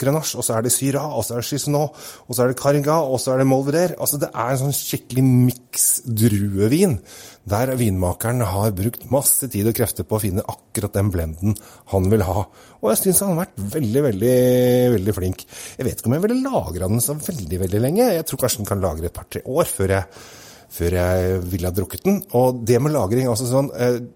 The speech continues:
ik-, du trenger ikke å lagre vinen noe mer enn du tror den kan bli bedre, er liksom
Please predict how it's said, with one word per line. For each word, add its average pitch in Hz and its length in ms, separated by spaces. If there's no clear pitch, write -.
ik-, 151 200
du 151 120
trenger 120 240
ikke 151 140
å 151 100
lagre 117 420
vinen 104 320
noe 131 80
mer 98 300
enn 117 100
du 131 100
tror 95 320
den 143 160
kan 104 200
bli 180 120
bedre, 185 400
er 117 160
liksom 113 240